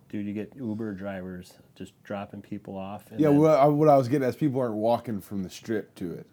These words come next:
Speaker 1: It's not a wa-, it's
Speaker 2: Yeah,
Speaker 1: not
Speaker 2: yeah.
Speaker 1: walking from the
Speaker 2: That's,
Speaker 1: Strip
Speaker 2: yeah.
Speaker 1: location.
Speaker 2: But they come. I would,
Speaker 1: They
Speaker 2: yeah, I
Speaker 1: definitely
Speaker 2: believe
Speaker 1: come.
Speaker 2: they fucking come,
Speaker 1: Yeah,
Speaker 2: dude.
Speaker 1: it's all day.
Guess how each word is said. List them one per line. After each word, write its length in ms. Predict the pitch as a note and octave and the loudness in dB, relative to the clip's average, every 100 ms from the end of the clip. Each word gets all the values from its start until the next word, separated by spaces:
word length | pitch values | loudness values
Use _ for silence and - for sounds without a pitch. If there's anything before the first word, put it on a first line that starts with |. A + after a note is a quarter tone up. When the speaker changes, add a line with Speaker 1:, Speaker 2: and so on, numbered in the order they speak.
| _ D#3+ C3+ C#3 - | _ -14 -14 -14 -8
Speaker 1:
It's 240 | E3 - | -8 -6
not 200 | C3 A#2 A#2 | -6 -4 -6
a 40 | |
wa-, 220 | A2 A2+ | -8 -8
it's 180 | C3 - | -8 -2
Speaker 2:
Yeah, 60 | C3 | 0
Speaker 1:
not 120 | A2 | 0
Speaker 2:
yeah. 60 | F#2 | 0
Speaker 1:
walking 340 | A2+ A#2 A2 | -2 -4 -8
from 140 | G#2+ A2 | -6 -6
the 60 | |
Speaker 2:
That's, 120 | G2+ | -6
Speaker 1:
Strip 300 | - A2 A2+ | -6 -4 -4
Speaker 2:
yeah. 140 | A2 G#2 | -4 -6
Speaker 1:
location. 760 | A2 - G#2 G#2+ - A#2+ A2 A2 | -8 -8 -10 -10 -10 -10 -10 -4
Speaker 2:
But 160 | C3 | 0
they 120 | C#3+ C3+ | 2 2
come. 420 | - B2 F2+ D#2+ _ | 2 2 0 -8 _
I 240 | G#2+ B2+ C3 | 0 2 2
would, 200 | A2+ G#2+ | 2 2
Speaker 1:
They 160 | A#2+ | 2
Speaker 2:
yeah, 80 | G#2+ | 4
I 140 | A#2 C#3+ | 4 2
Speaker 1:
definitely 300 | A2 A2+ B2 | 0 -2 0
Speaker 2:
believe 280 | B2 C#3+ C3 | 6 8 8
Speaker 1:
come. 80 | G#2+ | 4
Speaker 2:
they 140 | A2+ A2 | -2 -2
fucking 420 | A2+ F#2+ F#2+ F2 | -4 -6 -6 -6
come, 260 | G#2 G2+ G2+ | -4 -2 -4
Speaker 1:
Yeah, 160 | F#2+ F#2 | -4 -4
Speaker 2:
dude. 220 | F2+ F2 | -6 -4
Speaker 1:
it's 180 | C3+ - | -6 -4
all 220 | B2+ A2+ | -4 -2
day. 400 | G#2 G2 F#2 F#2 | -4 -6 -6 -8